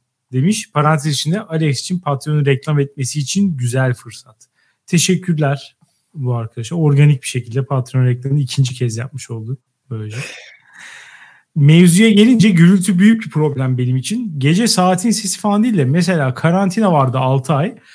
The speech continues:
Üst komşum ev tamiri yapıyordu.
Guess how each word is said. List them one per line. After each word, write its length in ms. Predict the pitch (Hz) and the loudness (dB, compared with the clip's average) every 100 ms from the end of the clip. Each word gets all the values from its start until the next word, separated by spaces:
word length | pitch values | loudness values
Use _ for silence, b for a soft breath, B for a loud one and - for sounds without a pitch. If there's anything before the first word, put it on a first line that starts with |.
| b b b - | b b b -2
Üst 240 | 247 - - | 2 2 2
komşum 380 | 190 180 254 | 2 2 0
ev 260 | 214 220 214 | 2 2 2
tamiri 400 | 208 214 208 202 | 2 4 4 4
yapıyordu. 640 | 190 135 139 120 110 - | 2 2 0 0 -2 -12